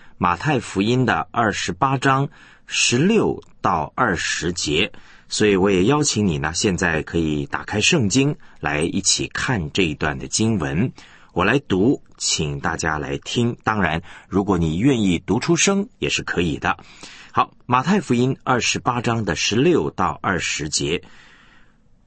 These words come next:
十一个门徒往加利利去，到了耶稣约定的山上，他们见了耶稣就拜他。然而还有人疑惑。耶稣近前来对他们说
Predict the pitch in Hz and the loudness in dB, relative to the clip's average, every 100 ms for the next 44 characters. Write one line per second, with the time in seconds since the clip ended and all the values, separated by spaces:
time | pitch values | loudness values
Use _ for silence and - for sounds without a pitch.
0 | _ _ - - 240 269 208 117 95 143 | _ _ 2 4 4 4 4 2 0 0
1 | - 85 104 123 90 76 80 - 175 180 | 0 2 2 2 -2 -2 -2 0 2 2
2 | 156 92 82 - - 85 - _ - 117 | 4 2 0 0 -2 -2 -6 _ -2 0
3 | 90 87 113 117 - 113 110 120 139 143 | 2 2 2 2 0 0 0 4 4 4
4 | - 117 76 73 - 151 151 - 98 - | 2 0 0 0 0 2 2 0 -2 -10
5 | - - - - 123 110 104 247 226 117 | -20 -20 -20 -6 -2 0 2 4 4 4
6 | 82 113 139 - 139 135 131 - 98 76 | 4 4 2 2 2 4 2 2 2 2
7 | - 175 139 76 - - 85 - - - | -2 -2 0 -2 -2 -2 -2 -4 -16 -20
8 | - - - 98 110 104 90 101 - - | -20 -10 0 0 2 2 0 -2 -12 -6
9 | - 123 95 69 73 80 71 87 110 160 | 0 2 2 0 -2 -4 -2 -2 0 0
10 | 104 - - - - - - - 202 220 | -2 -4 -20 -20 -20 -20 -20 -2 2 2
11 | - 214 208 - 220 135 - 95 85 76 | 4 2 4 4 2 2 0 0 0 0
12 | 90 120 95 76 82 76 78 - 147 | 0 2 2 0 -6 -4 0 2 2